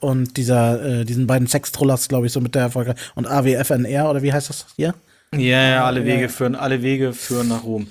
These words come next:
Speaker 1: Ja.
Speaker 2: Äh, also ich kannte sie nicht. Ich hab da reingehört, ich, äh, weil du da ja, äh, weil du das ja sehr gut findest und mir das ein paar Mal empf-, äh, empfohlen hast.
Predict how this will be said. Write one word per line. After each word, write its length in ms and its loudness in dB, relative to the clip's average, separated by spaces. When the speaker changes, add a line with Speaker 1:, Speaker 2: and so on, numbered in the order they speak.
Speaker 1:
Ja. 340 4
Speaker 2:
Äh, 20 4
also 220 2
ich 100 -4
kannte 200 2
sie 80 0
nicht. 120 0
Ich 40 -4
hab 120 0
da 80 4
reingehört, 580 2
ich, 240 -6
äh, 560 0
weil 140 2
du 140 -2
da 200 4
ja, 440 2
äh, 100 -4
weil 80 2
du 80 0
das 180 2
ja 80 2
sehr 160 2
gut 180 -2
findest 320 -2
und 60 -2
mir 80 2
das 140 0
ein 80 -18
paar 140 0
Mal 140 0
empf-, 220 -4
äh, 120 -2
empfohlen 400 0
hast. 200 -2